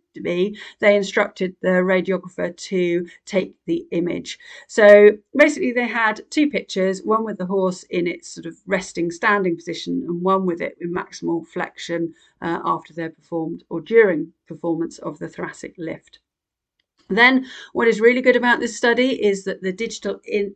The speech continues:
images were anonymized, and that meant that the person actually taking the measurements didn't know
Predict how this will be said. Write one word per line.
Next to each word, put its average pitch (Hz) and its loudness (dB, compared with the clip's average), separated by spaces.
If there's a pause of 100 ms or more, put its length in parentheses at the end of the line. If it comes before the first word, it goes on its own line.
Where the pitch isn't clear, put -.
(120)
images 196 -4
were 185 2
anonymized, 196 0 (340)
and 180 0
that 196 0
meant 185 0
that - -2 (180)
the 190 -10
person 214 -2
actually - -8
taking 202 -4
the 180 -4
measurements 185 -4
didn't 196 -4
know 190 2